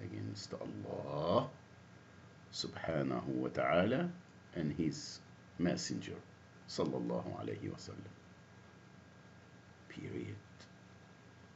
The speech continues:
Hizbu Shaitan.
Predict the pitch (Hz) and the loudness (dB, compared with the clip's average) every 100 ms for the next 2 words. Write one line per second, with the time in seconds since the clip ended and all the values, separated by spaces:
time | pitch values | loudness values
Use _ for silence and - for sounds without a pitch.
0 | - - - - - - - - - - | -20 -20 -20 -20 -20 -20 -20 -20 -20 -20
1 | - - 80 - - 71 - 71 71 71 | -18 -2 0 0 0 -2 2 4 4 2
2 | 67 60 - 57 60 69 107 - | -2 -4 -6 -6 -2 4 6 4